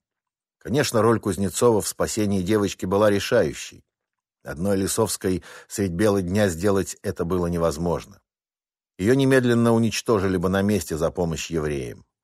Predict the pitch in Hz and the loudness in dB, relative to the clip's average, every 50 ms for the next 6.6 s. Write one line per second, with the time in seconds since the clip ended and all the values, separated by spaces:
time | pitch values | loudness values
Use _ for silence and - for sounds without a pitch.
0 | _ _ _ _ _ _ _ - 98 101 98 - 101 85 - 101 92 104 107 98 | _ _ _ _ _ _ _ -2 0 0 0 -2 -6 -4 -4 -2 -2 -2 -2 -2
1 | - - 123 107 - - - - 101 92 92 92 90 90 92 95 95 82 - - | 0 0 0 0 0 -2 -2 0 0 2 2 0 -2 0 0 0 0 -2 -2 -4
2 | - 87 80 80 - 87 - - 113 107 101 95 95 95 92 82 78 85 - - | -2 -2 -2 -2 -4 -8 -2 0 2 2 4 4 2 0 -2 -2 -4 -6 -6 -6
3 | 90 85 78 98 95 85 - - - - 85 82 85 82 78 - 80 85 82 80 | -8 -6 0 0 0 0 0 -4 -8 -6 -6 -4 -4 -4 -4 -4 -2 -2 -2 -2
4 | - 90 82 - 87 78 85 87 - - 78 80 73 67 85 85 82 73 76 73 | -4 -8 -6 -6 -6 -6 -4 -6 -4 -4 -6 -6 -4 -4 -4 -4 -2 -4 -6 -6
5 | - - 82 82 85 80 78 71 73 76 76 78 78 85 80 - 80 76 73 71 | -4 -6 -4 -4 -4 -4 -4 -4 -4 -4 -4 -4 -4 -6 -6 -6 -6 -6 -6 -8
6 | 69 69 110 113 110 98 - - - 104 101 92 | -4 0 0 2 2 0 -2 -4 -2 -2 -2 -2